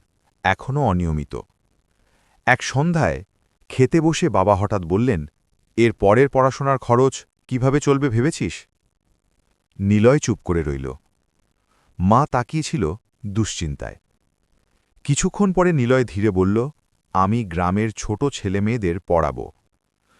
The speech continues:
স্কুলের পর যাদের বুঝতে কষ্ট হয়।" বাবা অবাক হয়ে বললেন, "লোকজন টাকা দেবে?"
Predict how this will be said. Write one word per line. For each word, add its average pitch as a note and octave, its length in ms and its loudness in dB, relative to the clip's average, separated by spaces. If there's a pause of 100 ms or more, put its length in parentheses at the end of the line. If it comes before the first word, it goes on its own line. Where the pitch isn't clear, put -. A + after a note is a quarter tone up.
(120)
স্কুলের D3 440 0
পর D#3+ 220 2
যাদের A2 280 -2
বুঝতে F#2+ 400 -4
কষ্ট - 280 -6
হয়।" D2 240 -10 (960)
বাবা F#2 400 4
অবাক A#2 320 4
হয়ে B2 180 0
বললেন, G2 420 2 (560)
"লোকজন A2 460 2
টাকা G#2+ 280 0
দেবে?" A2+ 340 0